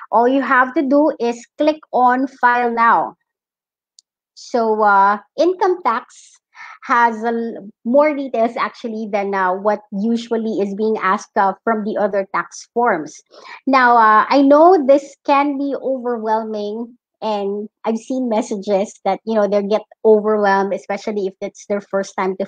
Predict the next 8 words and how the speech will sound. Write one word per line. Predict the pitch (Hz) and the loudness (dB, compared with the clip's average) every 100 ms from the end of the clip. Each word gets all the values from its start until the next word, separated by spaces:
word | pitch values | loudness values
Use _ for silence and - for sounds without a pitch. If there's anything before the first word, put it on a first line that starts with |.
| _ | _
file. | 175 165 208 302 _ - - - | -2 0 0 -2 _ -20 -18 -14
But, | 208 262 254 - | 0 2 2 2
uh, | 226 226 | 4 4
in | 294 320 | 0 0
Taxumo, | 294 - - 370 339 262 247 269 | 0 -4 -2 2 4 6 6 4
we | 247 254 | 0 -4
make | 254 262 | -4 -6
sure | - 339 302 277 277 302 | -4 2 4 4 4 0